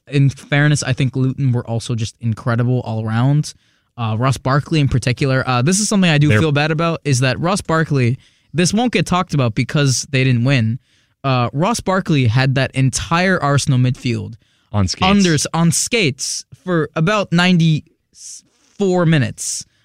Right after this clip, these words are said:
Speaker 1: Um, massive credit to them. But at the end of the day, uh, you have, I think you have to give Arsenal credit. They found a way to win the game, and that is, as much as I hate to say it, that is what champions do. Um,
Speaker 2: That's,
Speaker 1: so, yeah.
Speaker 2: that's what I was gonna add, is like Thomas said before, is I think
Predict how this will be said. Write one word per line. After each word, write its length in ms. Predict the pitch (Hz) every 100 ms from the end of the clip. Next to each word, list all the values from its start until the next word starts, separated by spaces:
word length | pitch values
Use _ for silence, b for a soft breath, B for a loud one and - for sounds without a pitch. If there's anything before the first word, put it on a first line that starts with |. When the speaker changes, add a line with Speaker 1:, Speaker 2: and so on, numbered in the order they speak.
| _ _
Speaker 1:
Um, 600 | 135 131 123 123 123 123 _ _ 131 135 -
massive 460 | 156 175 175 156
credit 240 | - 147 127
to 80 | 135
them. 220 | 127 127
But 120 | 143
at 80 | 143
the 80 | 165
end 120 | 180
of 60 | 170
the 80 |
day, 320 | 147 147 143 139 b b b -
uh, 140 | 123 127
you 80 | 151
have, 140 | 180
I 80 | 147
think 160 | 175 170
you 60 |
have 80 | 160
to 60 | 139
give 100 | 131
Arsenal 300 | 123 - 120
credit. 380 | - 120 117 -
They 100 | 127
found 300 | 143 139 143
a 40 |
way 100 | 127
to 80 | 127
win 120 | 123
the 80 | 123
game, 340 | 120 120 117
and 300 | 117 117 117
that 200 | 127 127
is, 380 | 139 135 131 - b b b -
as 140 | 160
much 160 | 196 285
as 80 | 269
I 100 | 180
hate 160 | -
to 80 | 151
say 200 | - 180
it, 80 | 135
that 140 | 147 165
is 200 | 220 160
what 200 | 160 -
champions 520 | - 147 135 120 110
do. 400 | 147 123 110 123 _ _
Um, 480 | 117 117 117 113 113
Speaker 2:
That's, 140 | 117 107
Speaker 1:
so, 60 |
yeah. 120 | 123 117
Speaker 2:
that's 180 | 120
what 100 | 110
I 80 | 101
was 140 | 98 92
gonna 140 | 98
add, 300 | 104 107 107
is 140 | 104 101
like 160 | 95
Thomas 380 | - 92 90 90
said 160 | 98 82
before, 420 | 87 - 92 95
is 120 | 92
I 80 | 90
think 380 | - 110 101